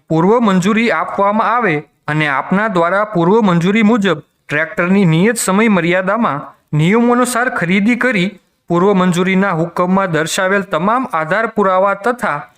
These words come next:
આ અરજીની સહીવાળી નકલ સાથેના દર્શાવેલ આધાર પુરાવા સહાય દરખાસ્ત સાથે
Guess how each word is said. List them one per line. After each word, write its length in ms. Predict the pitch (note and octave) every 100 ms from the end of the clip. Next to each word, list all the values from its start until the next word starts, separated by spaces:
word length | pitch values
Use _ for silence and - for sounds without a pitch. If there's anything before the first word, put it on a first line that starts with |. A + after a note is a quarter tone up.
| _ _ -
આ 180 | E3 A#3
અરજીની 500 | F#3+ E3 G3 A3 F3+
સહીવાળી 600 | - E3 A#3 G3+ F#3 G#3
નકલ 300 | F3+ G3+ B3
સાથેના 580 | B3 G#3+ A3+ B3 A3+ C#3+ C#3+ _ _ -
દર્શાવેલ 540 | D#3 D#3+ F3+ E3+ E3+
આધાર 380 | - D#3 F3+ A3+
પુરાવા 480 | A3+ G#3 A3+ F3 D#3+ - _
સહાય 460 | - - D#3 G#3+ A3
દરખાસ્ત 460 | F3+ F#3 A3 A3 C4
સાથે 420 | A3 A#3+ - F3